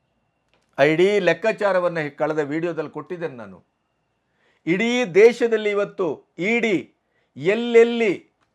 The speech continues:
ರೈಡ್ ಮಾಡ್ತಾ ಇದೆಯೋ ಅಲ್ಲಲ್ಲಿ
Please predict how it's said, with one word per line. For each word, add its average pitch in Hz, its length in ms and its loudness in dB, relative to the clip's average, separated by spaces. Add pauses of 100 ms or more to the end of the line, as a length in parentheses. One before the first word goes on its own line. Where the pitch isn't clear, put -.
(1160)
ರೈಡ್ 233 340 2
ಮಾಡ್ತಾ 220 340 -2
ಇದೆಯೋ 175 540 0 (300)
ಅಲ್ಲಲ್ಲಿ 202 920 0